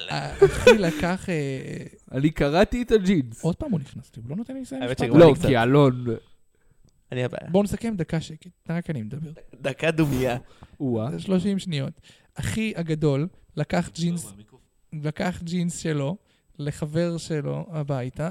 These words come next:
Speaker 1: היה להם אופניים כאלה, אופני כושר בבית, אתם מכירים את ה-, זה? אלון, אלון מיליונר,
Speaker 2: כן,
Speaker 1: בטוח,
Speaker 2: בטח.
Speaker 1: יש לו, יש לו כזה בבית.
Speaker 3: אני לא מרגיש בנוח בשיחה הזו.
Speaker 1: היה להם, אה, אופניים,
Speaker 2: יש
Speaker 1: אה,
Speaker 2: לו, אגב.
Speaker 1: אני, רגע, אני אתן לכם טיימליין, זה היה בתקופה שהיו,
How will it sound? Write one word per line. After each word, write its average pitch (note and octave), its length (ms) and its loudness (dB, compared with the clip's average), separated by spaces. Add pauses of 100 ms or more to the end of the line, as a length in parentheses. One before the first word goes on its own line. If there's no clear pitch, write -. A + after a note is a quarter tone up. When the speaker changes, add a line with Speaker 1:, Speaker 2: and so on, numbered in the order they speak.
Speaker 1:
היה D#3 200 -2
להם D3+ 220 -4
אופניים D#3 560 -4
כאלה, C3 300 -8
אופני E3 240 -8
כושר E3 400 0
בבית, C#3+ 440 -6
אתם B2+ 100 -14
מכירים C#3 300 -10
את F3 100 -10
ה-, F#3+ 40 -6 (400)
זה? F#3+ 220 -10
אלון, F3 300 -4
אלון F3+ 180 -8
מיליונר, E3 300 -4
Speaker 2:
כן, F3+ 120 2
Speaker 1:
בטוח, B2+ 300 0
Speaker 2:
בטח. A#2 80 -4
Speaker 1:
יש C#3 60 -10
לו, D3 180 -12 (500)
יש F#3 140 4
לו F3+ 80 2
כזה D3 340 -2
בבית. C#3+ 280 -2
Speaker 3:
אני A2 60 2
לא A#2+ 120 2
מרגיש B2 240 -4
בנוח A2+ 320 0
בשיחה G#2+ 420 -4
הזו. A2+ 200 -4 (400)
Speaker 1:
היה F3 240 -4
להם, F#3 320 0
אה, D3+ 260 2
אופניים, D3+ 560 0
Speaker 2:
יש C3 180 2
Speaker 1:
אה, C3 100 -2
Speaker 2:
לו, G#2+ 260 0
אגב. A#2 340 2 (180)
Speaker 1:
אני, C#3+ 400 -4
רגע, D3 200 -2
אני C3+ 120 -4
אתן D#3+ 140 -4
לכם D#3 200 -6 (320)
טיימליין, E3+ 520 0
זה D3 140 -6
היה D3 80 0
בתקופה D3+ 460 -2
שהיו, - 1300 -8